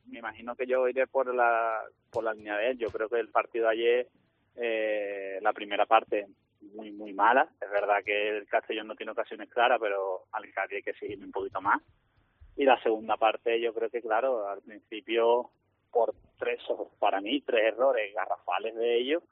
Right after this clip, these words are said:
eh, sobre todo el primero, que es del portero y del central, Alberto Jiménez, creo que se llamaba,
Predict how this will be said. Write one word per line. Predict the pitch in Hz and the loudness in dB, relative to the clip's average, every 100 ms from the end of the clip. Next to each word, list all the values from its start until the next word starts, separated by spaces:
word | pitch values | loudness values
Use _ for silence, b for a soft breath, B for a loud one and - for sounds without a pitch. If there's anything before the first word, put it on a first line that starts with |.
| _ _ _ _ 123 | _ _ _ _ -10
eh, | 117 110 104 101 98 101 | -6 -6 -4 -4 -4 -2
sobre | - 104 98 | 0 0 2
todo | 101 107 | 2 2
el | |
primero, | - 113 113 117 117 117 113 117 110 - | 0 -4 -2 0 2 4 4 2 -2 -4
que | - | -6
es | - _ _ _ | -6 _ _ _
del | 120 117 | -2 2
portero | 117 - 117 113 | 4 4 4 4
y | 113 | 2
del | 110 - | 0 -2
central, | 120 117 117 117 117 117 117 | -12 -2 4 4 4 2 2
Alberto | 110 117 - 113 | 2 0 -2 -4
Jiménez, | 117 117 | -4 -6
creo | 113 113 | -4 -4
que | |
se | - | -4
llamaba, | 110 113 127 139 | 0 2 2 2